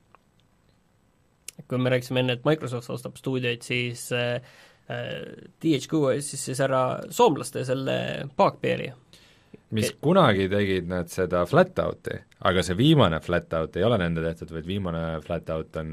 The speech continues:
Speaker 2: mingite, äh, aferistide poolt hoopis ja nad
Speaker 1: Ja
Speaker 2: ise
Speaker 1: siis nad
Speaker 2: tegid
Speaker 1: tegid
Speaker 2: uue
Speaker 1: selle, viimati tegid seda Frek-, Frekvesti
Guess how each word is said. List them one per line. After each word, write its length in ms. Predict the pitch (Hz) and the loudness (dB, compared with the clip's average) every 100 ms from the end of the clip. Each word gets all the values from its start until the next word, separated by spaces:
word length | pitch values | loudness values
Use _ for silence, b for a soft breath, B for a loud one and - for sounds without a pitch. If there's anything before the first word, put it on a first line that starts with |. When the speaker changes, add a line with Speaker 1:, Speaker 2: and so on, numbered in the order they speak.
| 78 | -8
Speaker 2:
mingite, 480 | 80 80 78 - 80 | -8 -8 -10 -6 -4
äh, 340 | 78 78 78 | -2 -2 0
aferistide 640 | 80 113 92 78 71 - 73 | 2 2 0 -2 -4 -10 -8
poolt 300 | 73 71 - | -6 -6 -8
hoopis 240 | - - | -10 -10
ja 80 | 76 | -6
nad 80 | 76 | -2
Speaker 1:
Ja 220 | 87 85 | 2 2
Speaker 2:
ise 80 | - | 2
Speaker 1:
siis 60 | 80 | 0
nad 80 | 135 | 0
Speaker 2:
tegid 160 | 131 | -2
Speaker 1:
tegid 20 | |
Speaker 2:
uue 60 | - | 0
Speaker 1:
selle, 240 | 127 127 123 123 123 127 127 - - - - | -2 0 -2 -2 -4 -6 -6 -8 -12 -14 -6
viimati 340 | 147 135 127 131 | -2 -2 -4 -6
tegid 240 | 127 123 | -6 -8
seda 160 | 135 127 | -10 -8
Frek-, 240 | 139 143 - 147 _ | -8 -8 -16 -20 _
Frekvesti 960 | - - _ _ 127 123 - - - | -4 -4 _ _ -10 -8 -8 -10 -14